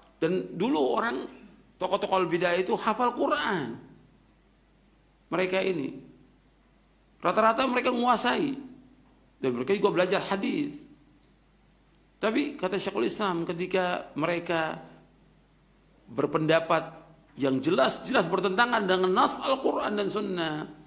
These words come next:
kata Syekhul Islam kepada tokoh-tokoh ahlul bidah ini, "Kalau seandainya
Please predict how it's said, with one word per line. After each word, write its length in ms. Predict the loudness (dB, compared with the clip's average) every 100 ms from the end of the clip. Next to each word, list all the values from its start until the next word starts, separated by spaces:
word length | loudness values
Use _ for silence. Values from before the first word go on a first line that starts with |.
| -20 -20 -20 -20 -12
kata 240 | -4 0
Syekhul 240 | 2 2 0
Islam 400 | 2 0 0 -4 -10 -20 -20 _ _ _
kepada 240 | -2 0 2
tokoh-tokoh 520 | 2 2 2 2 0 0 -8 -20 -14 -2
ahlul 160 | 0 2
bidah 240 | 0 0
ini, 240 | -2 -4
"Kalau 320 | 0 2 2 0
seandainya 800 | -2 -2 0 -2 -2 -2 -4